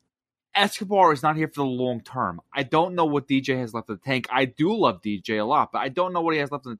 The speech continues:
tank. Escobar, we have him for a short period of time.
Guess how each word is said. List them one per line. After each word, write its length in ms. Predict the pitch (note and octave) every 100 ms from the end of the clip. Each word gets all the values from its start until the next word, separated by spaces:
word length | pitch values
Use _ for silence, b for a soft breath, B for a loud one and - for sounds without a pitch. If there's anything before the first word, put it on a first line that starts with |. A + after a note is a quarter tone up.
| E3+
tank. 240 | E3 C3 _ b b _
Escobar, 680 | D#3+ F3 - D#3 D3+ C#3+ C3 _ _ _ _ _ _ _ _
we 240 | D3 D3+ D3+
have 400 | D3 E3+ F3 D#3+
him 240 | D#3+ D3+ -
for 280 | C#3+ C3+ G#2+
a 60 | C#3
short 380 | - - E3 -
period 160 | F3
of 60 | F3
time. 300 | D3+ C#3